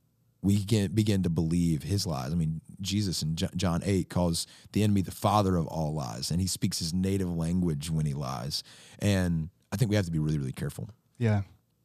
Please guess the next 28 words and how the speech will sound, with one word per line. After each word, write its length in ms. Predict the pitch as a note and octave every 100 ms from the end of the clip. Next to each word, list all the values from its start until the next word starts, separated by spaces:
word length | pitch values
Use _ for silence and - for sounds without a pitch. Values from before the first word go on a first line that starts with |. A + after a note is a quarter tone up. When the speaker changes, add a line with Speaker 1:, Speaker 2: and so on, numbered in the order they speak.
| -
Speaker 2:
absolutely. 600 | G#2+ - G#2 E2+ G2 - _ _ -
So 560 | - - B2 A#2 G#2 -
because 500 | A2+ - E3+ F3+ D#3
it's 180 | A2+ A2
so 340 | - C3 B2+
difficult 540 | A#2+ A2+ G#2+ F#2+ D2 -
for 260 | - C3 B2
us 140 | A2
to 100 | A#2
focus, 380 | G#2 G2+ - -
what 240 | - G2 C3
are 40 |
your 100 | A#2+
thoughts 340 | G#2 E2 - -
on 180 | G2 G2
some 240 | - G2+
encouragements 600 | - G2+ G#2+ G#2 - E2+
for 160 | - D#2
us 180 | E2+ -
to 120 | G2+
be 140 | F#2 G2+
able 180 | F2+
to 280 | F2+ - F#2
actually 560 | B1 F#2 - F2+ D2+ A2 - _
focus 340 | F#2+ - F#2
our 60 | -
minds? 340 | G2 - - -
Speaker 1:
Yeah. 220 | F2 D#2